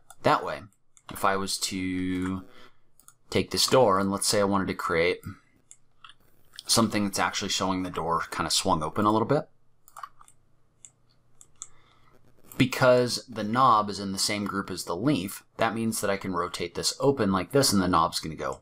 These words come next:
with the door. So that's a simple way to create a door. You could come in here and add, like, trim around the outside or something like that.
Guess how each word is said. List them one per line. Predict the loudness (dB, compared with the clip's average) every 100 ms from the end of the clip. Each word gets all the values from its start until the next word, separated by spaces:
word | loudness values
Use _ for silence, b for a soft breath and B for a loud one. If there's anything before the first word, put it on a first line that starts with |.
| _
with | -10 -8
the | -12
door. | -6 -4 -4 -12 B B B
So | 4 4
that's | 4 2
a | 2
simple | 0 0 2
way | 2
to | 0
create | -2 -4
a | -4 2
door. | 4 4 2 -4
You | -10
could | -4 -2 -2
come | 2 2
in | 4
here | 2 0
and | 0
add, | 0 0
like, | 0 2
trim | 2 2 0
around | 0 -2 -4
the | -6
outside | -4 -2 -2
or | -2
something | -2 -2 -6
like | -8 -4
that. | 0 0